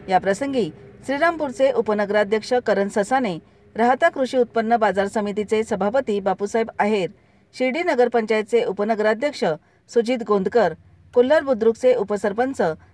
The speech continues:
ज्ञानेश्वर खर्डे, महाराष्ट्र राज्य पत्रकार संघाचे राज्य कार्याध्यक्ष रामनाथ जराड, राज्याध्यक्ष दत्तात्रय खेमनर, राजेंद्र बनकर, संगमनेर तालुका महिला अध्यक्षा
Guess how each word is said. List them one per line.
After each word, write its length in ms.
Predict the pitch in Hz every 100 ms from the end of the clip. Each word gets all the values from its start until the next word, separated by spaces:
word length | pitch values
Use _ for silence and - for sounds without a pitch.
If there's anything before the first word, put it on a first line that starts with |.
| -
ज्ञानेश्वर 480 | 226 226 262 285 294
खर्डे, 400 | - 226 208 180 147 _ _ _
महाराष्ट्र 500 | 233 233 277 285 349
राज्य 300 | 311 220 226
पत्रकार 420 | 233 220 202 208
संघाचे 520 | 220 226 208 208 226 220
राज्य 280 | 190 180
कार्याध्यक्ष 560 | 277 240 202 196 208 - 214 151 _ _ -
रामनाथ 340 | 214 220 240
जराड, 400 | 208 208 220 175 170 _ _ _
राज्याध्यक्ष 720 | 226 226 294 262 269 - - 220 185 226
दत्तात्रय 420 | 208 226 226 240
खेमनर, 420 | 240 226 214 208 160 - - -
राजेंद्र 440 | 214 208 240 254
बनकर, 480 | 254 220 202 226 170
संगमनेर 460 | 170 226 214 240 254
तालुका 340 | 240 208 208 220
महिला 280 | 214 196 202
अध्यक्षा 460 | 196 233 - 190